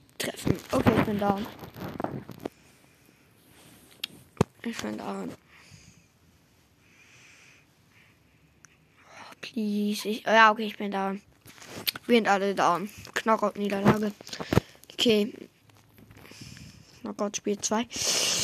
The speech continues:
Ja, okay. Die Bibi ist auf jeden Fall Two-Hit gekillt. Okay, zwei versus zwei jetzt. Noch.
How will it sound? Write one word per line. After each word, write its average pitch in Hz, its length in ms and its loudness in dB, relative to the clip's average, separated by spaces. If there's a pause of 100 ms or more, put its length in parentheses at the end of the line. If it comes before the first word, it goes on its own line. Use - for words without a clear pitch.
(960)
Ja, 202 120 2
okay. 202 360 0 (300)
Die 196 100 -4
Bibi 220 300 0
ist 214 140 4
auf 214 100 -2
jeden 202 160 0
Fall 196 220 -2 (540)
Two-Hit 240 400 0
gekillt. 254 520 4 (3500)
Okay, 214 240 2
zwei 226 340 6
versus 214 380 2
zwei 190 320 0
jetzt. - 320 -4 (1000)
Noch. - 300 -8